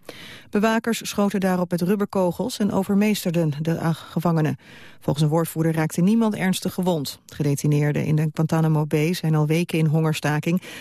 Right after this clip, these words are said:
Ze protesteren tegen de uitzichtloze situatie en erbarmelijke omstandigheden in het gevangenenkamp.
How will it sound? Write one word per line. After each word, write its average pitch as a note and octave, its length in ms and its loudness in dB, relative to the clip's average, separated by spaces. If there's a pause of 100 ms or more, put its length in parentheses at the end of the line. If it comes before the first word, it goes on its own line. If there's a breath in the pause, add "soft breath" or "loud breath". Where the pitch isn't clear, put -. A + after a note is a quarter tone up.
(120 loud breath)
Ze - 140 -6
protesteren G#3+ 640 2
tegen F3+ 280 -2
de - 60 0
uitzichtloze F#3+ 600 0
situatie F3+ 720 0
en F3+ 120 2
erbarmelijke F3 600 0
omstandigheden E3 800 0
in E3+ 80 2
het D3+ 140 2
gevangenenkamp. D#3 720 -2